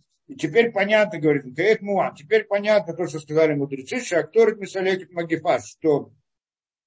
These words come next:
Акторет сни-, снимает эпидемии. Что это почему? Шары Коля Раши Баулям эм, э, эми Аклипот, что ведь всё зло в мире,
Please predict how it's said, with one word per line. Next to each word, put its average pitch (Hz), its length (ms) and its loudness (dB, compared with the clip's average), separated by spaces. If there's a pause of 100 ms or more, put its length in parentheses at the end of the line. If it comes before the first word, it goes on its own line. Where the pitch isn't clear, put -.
Акторет 220 400 2
сни-, 156 440 -6
снимает 185 580 -2
эпидемии. 170 600 -2
Что - 180 -8
это 175 160 -2
почему? 151 600 -8 (380)
Шары 208 420 4
Коля 226 300 2
Раши 226 300 -2
Баулям 208 500 0
эм, 220 240 -12 (140)
э, 190 360 0
эми 214 140 -2
Аклипот, 220 440 -2
что 170 100 -4
ведь 180 180 -2
всё 214 220 2
зло 226 340 0
в 226 100 -6
мире, 214 540 0